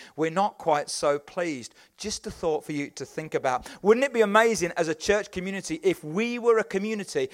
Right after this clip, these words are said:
where people came and even if they migrated in, that actually they found here a sense of belonging?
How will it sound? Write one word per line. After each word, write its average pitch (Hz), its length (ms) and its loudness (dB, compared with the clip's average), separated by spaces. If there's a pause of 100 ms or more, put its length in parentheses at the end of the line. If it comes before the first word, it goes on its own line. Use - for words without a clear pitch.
(140)
where 170 260 4 (280)
people 240 360 -2
came 185 460 -4 (180)
and 175 300 2
even 240 320 -4
if 233 100 -6
they 208 140 -2
migrated 202 640 0
in, 190 300 2
that 165 180 -2
actually 180 420 -4
they 156 140 0
found 175 420 -4
here 156 480 -4 (220)
a 156 80 -4
sense 165 340 -4
of 143 100 -8
belonging? 147 580 -4